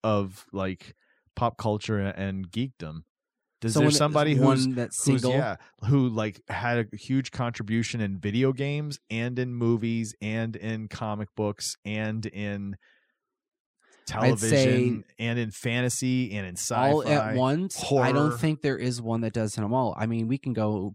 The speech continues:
Speaker 2: by individual. I'd say Gary Gygax for D and D and tabletop.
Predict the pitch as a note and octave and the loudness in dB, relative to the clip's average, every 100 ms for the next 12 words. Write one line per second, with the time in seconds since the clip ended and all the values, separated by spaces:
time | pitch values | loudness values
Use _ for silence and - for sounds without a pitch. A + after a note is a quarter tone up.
0 | - G2+ F#2+ G2+ G2+ A#2 F#2+ G#2 - - | -2 -2 -2 -2 -2 -2 -2 -2 -4 -12
1 | - - - G2+ F#2+ G2+ G2+ - G#2 G#2 | -20 -20 -6 -6 -2 -4 -2 -4 -2 -2
2 | - G2+ G#2 A2+ A#2 - A2 G#2+ G#2 A2 | -2 -2 -2 -4 -4 -6 -6 -6 -4 -6
3 | G2 A2 B2+ A2 - F#2 - F#2+ - | -6 -8 -8 -8 -8 -8 -10 -8 -10